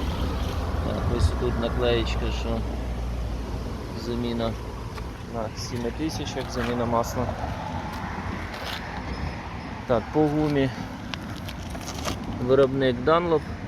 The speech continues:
По протектору. Протектор в гарному стані.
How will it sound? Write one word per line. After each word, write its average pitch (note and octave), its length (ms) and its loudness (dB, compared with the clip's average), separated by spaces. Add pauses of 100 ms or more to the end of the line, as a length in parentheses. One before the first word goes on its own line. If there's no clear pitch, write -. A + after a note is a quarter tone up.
(1800)
По A#2+ 120 4
протектору. A#2+ 760 4 (960)
Протектор A#2+ 500 6
в A#2+ 100 6
гарному A#2+ 420 8
стані. D3+ 480 4